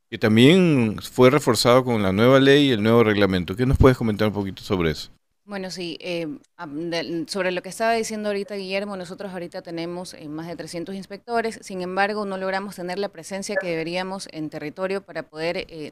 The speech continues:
Speaker 2: no solamente hacer controles, no solamente sancionar, sino también socializar, asesorar, eh, justamente al, a los pescadores para que puedan llegar a regularizarse, que ese creo que es el problema más grande que tenemos. Eh,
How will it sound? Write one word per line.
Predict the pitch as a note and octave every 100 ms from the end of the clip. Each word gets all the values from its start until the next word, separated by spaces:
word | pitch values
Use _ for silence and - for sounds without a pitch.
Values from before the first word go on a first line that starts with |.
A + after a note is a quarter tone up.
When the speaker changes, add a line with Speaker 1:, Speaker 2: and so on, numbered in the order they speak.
| _
Speaker 2:
no | E3+ F3+
solamente | G#3+ G#3 G#3+ A3 G#3+
hacer | F#3+ G3+ G3
controles, | G#3 G3+ A#3 A3+ G#3+ G#3
no | F3+ F3+
solamente | G#3+ G#3 G3 F#3+ F#3+ F3
sancionar, | E3+ F3 F3+ G#3 G#3
sino | F3 E3+ F3+
también | F3+ E3+ F3 F3+ _ _ _
socializar, | - F3+ F#3+ F3+ F3 G#3+ G#3 G#3 G3+
asesorar, | F3 F3 F3+ - E3+ E3+ G3+ G#3 -
eh, | F3+ D#3+ D3+ C#3 D3
justamente | F#3 - G3 F#3+ F#3 G3 -
al, | D#3+ D3 -
a |
los | D3+ D#3
pescadores | E3 - E3+ F#3 G3+ F3
para | E3
que | D#3 D3
puedan | - F3+ F3+ F#3 - - -
llegar | D#3+ D#3+ F3 -
a | D#3+
regularizarse, | D#3+ D3+ D3+ C#3+ C#3+ C#3+ C3+ C#3
que | D#3+
ese | F3
creo | - E3
que | E3
es | E3+
el |
problema | - D3+ D#3 E3 D#3 _
más | D#3+ D#3+
grande | E3 E3+ E3+
que | D#3+
tenemos. | E3+ G3 F#3+ F#3 _ _ _ _ _
Eh, | E3 D#3 D3+ D3 C#3+